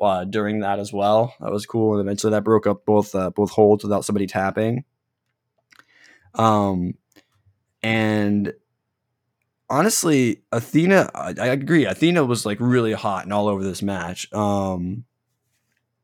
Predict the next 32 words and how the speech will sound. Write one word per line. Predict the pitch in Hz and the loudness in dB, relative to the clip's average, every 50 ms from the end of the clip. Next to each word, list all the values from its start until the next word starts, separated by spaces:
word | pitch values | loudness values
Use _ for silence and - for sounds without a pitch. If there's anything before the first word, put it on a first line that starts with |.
| _ _ _ - _ | _ _ _ -6 _
there | 117 | 0
was | 120 120 120 | 2 4 4
a | 120 | 2
really | 117 117 117 113 107 104 | 2 2 0 0 -2 -6
sick | - - - 120 110 - | -8 -6 -4 -4 -2 -2
reversal | 104 101 101 101 101 - 107 | -2 -2 -2 -2 -2 -4 -4
she | - - 117 | -4 -2 0
hit | 120 120 | 2 2
at | 113 107 | 2 2
one | 110 113 113 117 | 2 0 0 0
point. | 117 117 113 113 110 - _ - - _ _ _ - - - | 0 0 0 -2 -4 -6 _ -20 -20 _ _ _ -16 -4 0
Um, | 117 117 113 107 107 104 101 98 95 - - _ _ _ _ _ _ | 0 2 2 2 2 0 0 -2 -4 -6 -10 _ _ _ _ _ _
so | - - 131 131 120 101 - - - | -4 0 2 4 4 2 0 -4 -6
the | 131 127 120 | -4 0 0
match | 123 131 143 175 208 202 - - - - | 2 2 2 0 0 -2 -4 -8 -6 -4
ends, | 127 135 131 120 104 95 92 92 98 104 - - - - - _ _ _ - - _ - - - - - - - _ _ _ _ _ _ - - - - | -2 -2 -2 -2 -2 -4 -4 -6 -8 -8 -10 -14 -16 -18 -20 _ _ _ -20 -20 _ -20 -20 -20 -20 -20 -20 -20 _ _ _ _ _ _ -20 -20 -18 -10
um, | - 110 110 110 107 104 101 98 95 92 90 90 90 92 87 - _ _ _ _ _ _ _ _ _ _ _ _ _ _ _ _ _ _ _ _ _ _ _ _ _ _ - | -4 -2 0 0 2 0 0 -2 -2 -4 -6 -6 -6 -8 -10 -12 _ _ _ _ _ _ _ _ _ _ _ _ _ _ _ _ _ _ _ _ _ _ _ _ _ _ -2
after, | 110 113 110 113 - - - 120 117 113 110 107 104 101 98 98 - - - _ _ _ _ _ - | 0 2 2 2 0 0 0 2 4 4 4 4 4 2 0 -2 -4 -6 -10 _ _ _ _ _ -2
uh, | 110 107 107 104 101 95 90 90 - _ _ _ _ _ _ _ _ _ | 0 2 2 2 0 -2 -4 -6 -8 _ _ _ _ _ _ _ _ _
I | 110 113 | -4 -4
believe, | 113 117 120 117 110 110 113 131 156 160 151 120 107 101 95 92 90 - | 0 0 0 0 2 2 2 2 4 4 4 4 2 0 -2 -4 -8 -8
I, | - - 135 | -8 -8 -8
I | 127 - - | -8 -10 -14
can't | - - 214 208 | -6 -4 -2 0
remember | 208 202 170 147 | 2 4 4 4
exactly | 139 135 131 139 131 - - 143 135 | 4 4 2 0 0 2 0 0 -2
how | 123 - - 117 120 | 0 0 2 2 2
Toni | 120 - 139 120 117 113 | 2 2 0 2 2 0
Storm | 110 - - 117 110 110 107 | 0 -2 -2 0 0 0 0
gets | 107 104 - - | -2 -2 -2 -4
the | 107 104 | -4 -4
advantage, | 98 90 95 95 95 90 82 80 85 - - - - - | -4 -6 -6 -8 -8 -10 -10 -12 -16 -14 -14 -14 -14 -16